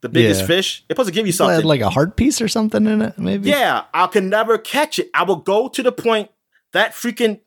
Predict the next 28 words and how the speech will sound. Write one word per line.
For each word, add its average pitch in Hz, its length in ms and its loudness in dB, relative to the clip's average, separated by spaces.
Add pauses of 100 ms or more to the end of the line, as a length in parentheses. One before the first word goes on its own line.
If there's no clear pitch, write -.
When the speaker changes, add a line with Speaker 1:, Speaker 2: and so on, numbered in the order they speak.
(420)
Speaker 1:
strategy 269 380 -2
guy 240 200 0
told 233 300 0
me 156 120 -4
to 120 40 2
do. 127 200 -2 (460)
Speaker 2:
<laughs> 208 80 -2
Yeah. 190 140 -2
Speaker 1:
And 208 140 2
I 226 100 4
was 247 180 -2
like, 220 240 0 (680)
"No, 240 480 -2 (120)
it's 214 160 0
not 262 260 -2
letting 233 240 -2
me 247 100 -2
catch 269 320 -2
it." - 240 -2
It 175 80 -2
keep 240 380 -4 (240)
going 226 280 0
away, 220 400 0
and 175 220 -2
I 170 120 2
would 175 180 -2
get - 220 -14
pissed. - 580 -4